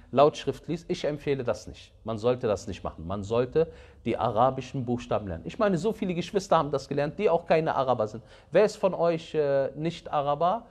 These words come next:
und kann Koran lesen? Also das heißt, eigentlich lesen, ja. Alhamdulillah Rabbil Alamin. Wo ist das Problem? Man kann das doch.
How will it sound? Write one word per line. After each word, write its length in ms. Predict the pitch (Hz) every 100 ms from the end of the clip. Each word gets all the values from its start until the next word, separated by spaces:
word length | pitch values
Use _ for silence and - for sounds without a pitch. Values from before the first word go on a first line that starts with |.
| - -
und 240 | 156 139
kann 440 | 165 165 170 165
Koran 420 | - 147 135 131 107
lesen? 300 | 90 - - -
Also 200 | - 131
das 200 | 123 123
heißt, 280 | 131 123 - - - - -
eigentlich 480 | 160 127 - 123 -
lesen, 300 | 92 90 82
ja. 140 | - - _ _ _
Alhamdulillah 480 | - 269 320 247 262
Rabbil 240 | 233 254
Alamin. 340 | 262 254 302 302 - -
Wo 100 | -
ist 100 | 240
das 120 | 214 -
Problem? 380 | 190 214 277
Man 140 | 170 165
kann 160 | -
das 180 | 359 -
doch. 120 | -